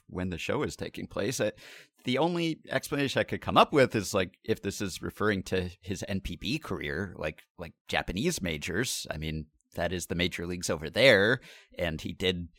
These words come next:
kinda hit his stride in his second season in N P B. I mean, it wasn't his best season, but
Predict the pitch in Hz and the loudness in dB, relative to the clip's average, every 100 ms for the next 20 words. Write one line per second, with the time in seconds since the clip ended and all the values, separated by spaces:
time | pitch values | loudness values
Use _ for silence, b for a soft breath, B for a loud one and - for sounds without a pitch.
0 | _ _ _ - 90 90 82 87 87 - | _ _ _ -4 0 0 2 2 0 -2
1 | 87 90 87 80 - 95 87 - 87 - | 2 4 4 0 -8 -4 -2 -2 -2 -2
2 | 92 - 90 95 87 85 - 95 82 78 | -4 -2 -2 -2 -2 -2 -2 -2 -2 -8
3 | - 151 139 123 139 90 87 85 90 90 | 2 6 6 6 4 2 2 0 -2 -2
4 | 87 80 143 139 - 104 110 110 104 95 | -4 2 6 8 6 0 2 2 4 2
5 | 90 | 2